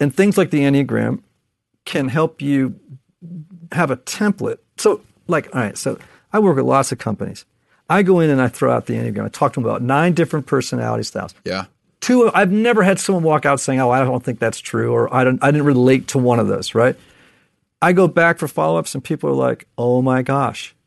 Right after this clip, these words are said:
Speaker 1: Oh my gosh." Like, now I understand why that person needs to do this or that. Now I know how to help this person do that.
Speaker 2: Yeah.
Speaker 1: Now,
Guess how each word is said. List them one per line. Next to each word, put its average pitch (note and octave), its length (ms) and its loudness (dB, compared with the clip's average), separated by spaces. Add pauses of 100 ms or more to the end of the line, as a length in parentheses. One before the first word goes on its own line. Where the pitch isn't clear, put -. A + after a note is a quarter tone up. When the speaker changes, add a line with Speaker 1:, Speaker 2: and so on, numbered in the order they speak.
(920)
Speaker 1:
Oh C#3+ 240 4
my D#3+ 140 4
gosh." F3 460 -2
Like, C3+ 320 2
now C#3+ 760 0
I C3+ 120 -2
understand C3+ 640 -4 (160)
why C#3 400 0
that C#3+ 200 -2
person B2+ 340 -4
needs A#2 260 -10
to A#2+ 100 -8
do A2 200 -10
this A2 320 -8
or A2 80 -8
that. F#2+ 340 -10
Now D#3 300 0
I F3 80 2
know E3 500 2
how D3 160 0
to C#3 100 0
help C3+ 220 0
this B2+ 140 -6
person A#2 380 -8
do A2+ 160 -8
that. G2+ 300 -8
Speaker 2:
Yeah. G2+ 240 -2
Speaker 1:
Now, F3 540 2